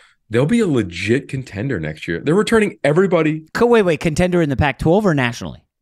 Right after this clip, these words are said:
Speaker 1: Well, definitely in the Pac-twelve. And
Speaker 2: Yeah,
Speaker 1: pending
Speaker 2: okay.
Speaker 1: the, the, the amount of talent. Like, I've been thinking about this lately. If you said to pick whatever school you were li-, you want, whatever the listener is, wherever you went to college,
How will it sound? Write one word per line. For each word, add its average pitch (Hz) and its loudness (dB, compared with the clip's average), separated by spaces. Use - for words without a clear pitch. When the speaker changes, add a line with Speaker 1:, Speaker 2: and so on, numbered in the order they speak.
Speaker 1:
Well, 135 -6
definitely 175 -2
in 143 -2
the - -6
Pac-twelve. 113 -4
And 110 -4
Speaker 2:
Yeah, 110 2
Speaker 1:
pending 147 0
Speaker 2:
okay. 113 -6
Speaker 1:
the, 107 -2
the, 92 -4
the 98 -6
amount 90 -4
of 107 -12
talent. 139 -6
Like, 131 0
I've 196 0
been 196 0
thinking 131 0
about 92 -2
this 87 -6
lately. - -10
If 123 -4
you 226 -2
said 117 -2
to 90 -4
pick 202 -6
whatever 127 -4
school 110 -6
you 95 -2
were 90 -4
li-, 85 -8
you 98 -2
want, 76 -6
whatever 147 0
the 156 0
listener 95 -2
is, 82 -10
wherever 107 -2
you 120 -4
went 92 -6
to 98 -14
college, 69 -8